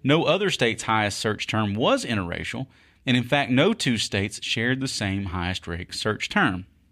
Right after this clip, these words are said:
Tennessee ranked high on Pornhub's list of longest visits. That is, Tennesseans stayed on the site longer than most. Tennessee ranked eighth for longest visits with an average time of ten minutes and thirty-four seconds.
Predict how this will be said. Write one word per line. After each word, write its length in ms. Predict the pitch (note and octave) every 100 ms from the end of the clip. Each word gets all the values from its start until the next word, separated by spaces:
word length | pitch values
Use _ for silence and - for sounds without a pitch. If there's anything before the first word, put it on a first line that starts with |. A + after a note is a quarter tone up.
| _ _ _ _ _ _ _ -
Tennessee 340 | G3+ F#3+ F#3
ranked 280 | D#3+ E3 D3
high 180 | D#3 E3
on 180 | C3+ C#3
Pornhub's 500 | - D#3 C#3+ D3 B2+
list 300 | C3 C#3+ -
of 180 | A2 G#2
longest 500 | A#2+ B2+ A#2+ A#2 A#2
visits. 600 | G2+ G#2 F3 C3+ D#3 -
That 240 | B2+ A2
is, 240 | G#2 G#2+ - - -
Tennesseans 580 | - D#3+ D#3 D3+ C#3 A#2+
stayed 280 | - D3 F#3
on 160 | B2 G#2+
the 60 |
site 300 | G2 G2+ G#2+
longer 340 | G2+ A2+ D3 C3+
than 200 | G#2 F#2
most. 360 | F#2+ D3+ - - - _ _
Tennessee 400 | - G3 F3 F#3
ranked 380 | D3+ D3+ D3 - -
eighth 480 | D#3 A3 - - -
for 180 | A2+ G#2
longest 400 | G#2+ A#2+ A2 G2
visits 380 | G#2+ A2+ A#2+
with 140 | B2 A2
an 80 | -
average 380 | B2 D#3+ E3+ -
time 220 | C3 A#2+
of 120 | G2+
ten 260 | - D3 D3+
minutes 280 | C3 B2+ A2+
and 180 | G2+
thirty-four 600 | - G#2 G#2+ G#2 G2 F2+
seconds. 640 | F2 - G#2 - - -